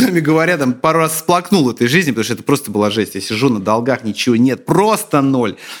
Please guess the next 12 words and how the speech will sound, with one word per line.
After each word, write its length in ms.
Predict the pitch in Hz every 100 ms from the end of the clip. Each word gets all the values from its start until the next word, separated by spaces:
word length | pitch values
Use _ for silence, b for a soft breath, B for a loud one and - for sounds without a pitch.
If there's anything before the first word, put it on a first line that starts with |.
| B
Я 120 | 127
играю 220 | 143 151
зайчика 400 | 143 156 160 156
в 40 | 123
детской 260 | 131 -
постановке 440 | - - 131 147 135
за 120 | 113
пятерку. 420 | 127 123 131 -
Моя 160 | 104 110
жена 240 | 110 127
играет 240 | 123 123 120
домик, 380 | 147 147 -